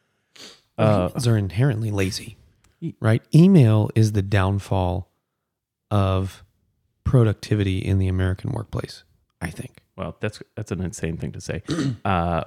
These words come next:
Speaker 2: I,
Speaker 1: I'm
Speaker 2: but I
Speaker 1: prepared
Speaker 2: don't
Speaker 1: to
Speaker 2: think,
Speaker 1: back it up.
Speaker 2: I don't think that's really the point. I think, I think the point is, well, the point's clear, right? The, the fact that we have a cell phone is not the reason you're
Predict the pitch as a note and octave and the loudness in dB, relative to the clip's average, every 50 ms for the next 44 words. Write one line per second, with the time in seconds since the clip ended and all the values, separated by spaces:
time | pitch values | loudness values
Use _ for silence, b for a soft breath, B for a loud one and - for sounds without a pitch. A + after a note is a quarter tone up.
0 | - - - B2+ - A2+ A#2 A#2 - D3 D#3 - G3+ A3+ G#3+ - - E3+ C3+ - | -10 -10 -10 -8 -6 -6 -2 0 2 2 2 2 2 0 0 0 -2 -2 -2 -4
1 | - - - _ - - E3+ G3+ C4+ C4 - G3+ C3 - F2+ E2+ - - G2 F#2 | -10 -16 -16 _ -4 -2 0 2 2 0 0 -2 0 0 -2 -4 0 0 0 2
2 | E2 - - - - - - - - - A2 A#2 - - - - - C3 - - | 0 0 -4 -8 -6 -6 -6 -4 -2 0 -2 -2 0 -2 -6 -4 -4 -6 -4 -2
3 | F3+ F#3 - - C3 - - A#2 - C3+ C3 B2+ A#2+ - _ - F#2 F2 E2 D#2 | -4 -4 -2 -2 -4 -4 -4 -6 -2 -2 0 -2 -2 -4 _ -4 -2 -2 -2 -2
4 | D2 C#2+ C2+ D2 D#2+ - - - _ _ _ _ _ _ _ _ _ _ _ _ | -4 -6 -8 -8 -10 -12 -16 -20 _ _ _ _ _ _ _ _ _ _ _ _
5 | _ _ _ _ _ - - E2 - - B2 B2 - G#3 B3 F3+ - - - - | _ _ _ _ _ -10 -8 -8 -4 -2 -4 -2 0 0 0 -2 -2 -6 -10 -10
6 | - - - - - - D#2 E2 - - - b b b b b b b b b | -8 -10 -10 -12 -14 -10 -8 -6 -6 -8 -10 b b b b b b b b b
7 | b - G#2 A#2 A2 - - G#2 G#2+ - - - D3 C#3+ D#3 E3 E3+ - - - | b -12 -4 -4 -4 -4 -2 -4 -4 -4 -4 -6 -6 -4 -4 -4 -6 -8 -10 -20
8 | - _ _ _ _ B2 G#2+ A#2 G#2 - - G2+ G#2 F#2+ G2 - - G#2 G#2 G#2+ | -20 _ _ _ _ -8 -6 -4 -4 -4 -2 -2 -2 -2 -4 -4 -6 -6 -4 -4
9 | G2+ F#2 F#2 F2 E2 E2 - _ _ _ _ _ _ _ _ - G2+ G#2+ - - | -4 -4 -4 -6 -8 -10 -14 _ _ _ _ _ _ _ _ -14 -14 -12 -6 -4
10 | F2 E2 F2 E2+ _ - D2+ C#2+ C#2 C#2+ D2 - b b b b b b b b | -2 -2 -2 -4 _ -10 -10 -8 -8 -8 -10 -12 b b b b b b b b
11 | - A#2+ A#2 F#2+ G2+ G#2 G#2 G#2+ G#2+ A2+ A2+ A#2+ B2+ B2 - - - - G#2 F#2 | -12 -12 -12 -10 -10 -10 -8 -8 -8 -8 -6 -6 -6 -8 -8 -8 -4 -2 -2 0
12 | F2+ F2+ F2 F2 E2+ E2 F2+ F2 F2 E2+ D#2+ D2+ G#2 - _ - F#2 F#2+ G2 F#2+ | 0 -2 -2 -2 -2 -2 -2 -2 -2 -2 -4 -6 -8 -12 _ -8 -2 0 2 2
13 | F#2 F2 F2 F2 F2+ | 2 2 0 -2 -4